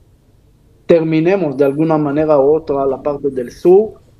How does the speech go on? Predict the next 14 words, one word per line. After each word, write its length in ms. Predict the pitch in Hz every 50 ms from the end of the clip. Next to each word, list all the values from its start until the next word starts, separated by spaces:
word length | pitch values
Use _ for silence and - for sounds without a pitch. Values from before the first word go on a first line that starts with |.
| _ _ -
Eh, 180 | 143 139 135
claro 340 | - - 156 165 170 175 160 -
que 580 | 151 139 131 127 123 120 120 120 120 120 - - -
todas 200 | 147 147 151 151
las 140 | 143 135 135
negociaciones 600 | 135 127 127 123 - 123 - - 156 156 143 143
que 100 | - -
se 140 | - - 147
están 240 | - _ 143 143 143
haciendo 460 | 135 - 143 139 147 143 139 123 120
ahora, 420 | 131 147 165 165 151 143 139 139 - _ _ _ _
Israel 360 | - 135 - - 135 143 151
está 220 | 147 147 - 147 139
firme 520 | - - 165 170 175 175 175 165 170 170